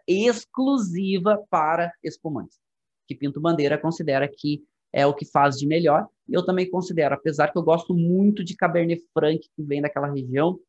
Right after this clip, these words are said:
e eles poderiam investir um pouquinho mais, né? Tem alguns exemplos muito legais, como a própria Dom Giovanni, a própria Valmarino faz muito bem, eles poderiam investir um pouco mais em Cabernet Franc lá, né? Hum. Deixa eu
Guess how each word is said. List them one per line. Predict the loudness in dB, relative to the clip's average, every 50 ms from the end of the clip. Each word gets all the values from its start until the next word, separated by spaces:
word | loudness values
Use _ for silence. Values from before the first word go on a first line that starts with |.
| _ _ _ _
e | -6
eles | -6 -6 -4
poderiam | -4 -2 -2 0 0 -2
investir | -2 -2 -4 -6 -6 -10
um | -8 -6
pouquinho | -8 -8 -6 -6 -4 -2
mais, | 0 2 2 2 0 -2 -4 -10 _ _ _ _
né? | -12 -8
Tem | -6 -4
alguns | -4 -2 -2
exemplos | -2 -2 -2 -4 -4 -4 -6
muito | -4 -2 0 -2 -2 -2 -2
legais, | -4 -2 -2 0 -2 -2 -2 -4 -6
como | -4 -4 -4
a | -4 -2
própria | -2 -4 -2 -2 -4
Dom | -4 -4 -6 -4
Giovanni, | -6 -6 -6 -4 0 0 2 2 0 -2 -6 _ _ _ _ _
a | -12
própria | -2 -2 0 0 0 0
Valmarino | 2 2 2 4 4 2 2 2 0 -2 -2
faz | -2 -4 -4 -2
muito | -2 -4 -4 -4 -4
bem, | -4 -2 -2 -2
eles | -4 -6
poderiam | _ -6 -4 -4 -4 -4
investir | -4 -4 -6 -6 -8
um | -8
pouco | -8 -8 -6 -4
mais | -4 -4 -4 -4
em | -6
Cabernet | -4 -4 -2 -2 -2 -4 -4
Franc | -6 -6 -6 -4 -2
lá, | -4 -4 -4 -6 _ _ _ _ _ _ _
né? | -8 -6 -6 -6 -8 -14 _ _ _ _ _ _ _ _ _ _ _
Hum. | -10 -10 -10 -12 _ _ _ _ _ _ _ _ _ _ _ _ _ _ _ _ _ _ _ _ _ _ _ _ _ _ _ _ _ _ _ _ _ _ _ _ _ _ _ _ _ _ _ _ _ _ _ _ _ _ _ _ _ _ _ _ -16 -16 -16 -18 _ _
Deixa | -14 -8 -8
eu | -8 -8 -8